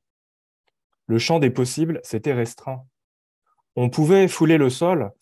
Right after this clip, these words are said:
mais sous la surface, le passé industriel de l'ancienne cour de triage saturerait encore pour des siècles la terre marquée par l'homme.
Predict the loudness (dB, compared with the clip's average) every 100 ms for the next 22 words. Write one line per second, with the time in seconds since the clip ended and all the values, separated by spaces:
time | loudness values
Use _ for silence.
0 | _ _ -8 -6 -2 -2 -4 -10 -12 -12
1 | -12 -18 -20 _ _ _ -4 -2 0 -2
2 | -2 0 -2 -2 -6 -6 -4 -2 -2 -4
3 | -4 -6 -10 -8 -6 -6 -6 -10 -10 -8
4 | -10 -12 -20 -20 _ _ _ -4 -4 0
5 | 0 2 0 0 0 -2 -2 -4 -6 -6
6 | -10 -12 -14 _ _ -6 -6 -2 -2 -2
7 | -4 -6 -6 -6 -8 -8 -8 -8 -10 -14